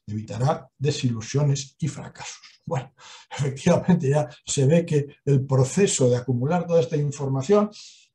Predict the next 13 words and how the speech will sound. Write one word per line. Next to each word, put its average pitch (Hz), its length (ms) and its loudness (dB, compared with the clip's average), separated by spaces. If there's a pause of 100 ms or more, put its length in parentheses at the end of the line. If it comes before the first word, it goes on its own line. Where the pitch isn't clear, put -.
ha 160 360 2
ocupado 165 580 0
a 117 120 0
muchas 202 400 0
personas 143 520 -4
dedicadas 123 440 -6
a - 40 -4
estos - 240 -16
asuntos 196 420 -2
en 131 100 0
diferentes 107 580 -8
organismos 180 1120 0
y 185 320 2